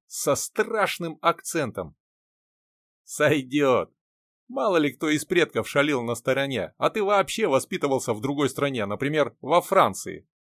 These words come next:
Никто особо нас проверять не будет, успокоил я своего приятеля. Оставался вопрос,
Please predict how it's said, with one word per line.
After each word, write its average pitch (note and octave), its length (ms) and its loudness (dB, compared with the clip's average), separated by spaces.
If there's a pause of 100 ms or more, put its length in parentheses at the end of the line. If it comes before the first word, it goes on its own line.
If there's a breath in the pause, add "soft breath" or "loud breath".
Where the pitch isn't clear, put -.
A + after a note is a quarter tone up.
(440)
Никто G#3 380 -4
особо E3 380 2
нас D3 180 2
проверять D3 480 0
не D3 100 -4
будет, C#3+ 340 -4 (340)
успокоил A#2 560 -4
я A#2 180 -2
своего G#2 360 -4
приятеля. G#2 520 -6 (840)
Оставался D3 680 -4
вопрос, D3 580 -4